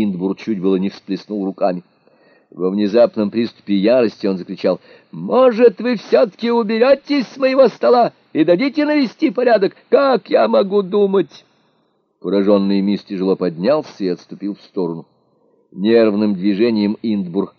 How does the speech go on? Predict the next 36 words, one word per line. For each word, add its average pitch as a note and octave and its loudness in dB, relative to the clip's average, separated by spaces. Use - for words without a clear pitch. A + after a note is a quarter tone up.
разложил F#2+ -2
предметы F#2+ -4
на F2+ -4
столе F2 -4
так, D3+ 0
как - -20
они D#2+ -8
должны D#2+ -8
были E2+ -8
лежать. D#2+ -6
Он D2+ -14
быстро B2+ -6
заговорил. D#2+ -8
Вы C3+ 0
не E3 -2
имели D#3 -4
права D#3 0
врываться A#2+ -2
ко - -6
мне D3+ -4
таким D#3 -6
образом. G#2+ -2
Если F#3 0
бы E3+ 4
вы G#3 6
представили G3 -2
свою F3 -2
гипотезу, F#3 -2
это A#2+ 4
не D3+ -2
гипотеза, E3 2
а G#2 2
я A#2+ 0
говорю, D#3+ 0
что - -4
гипотеза. E3 0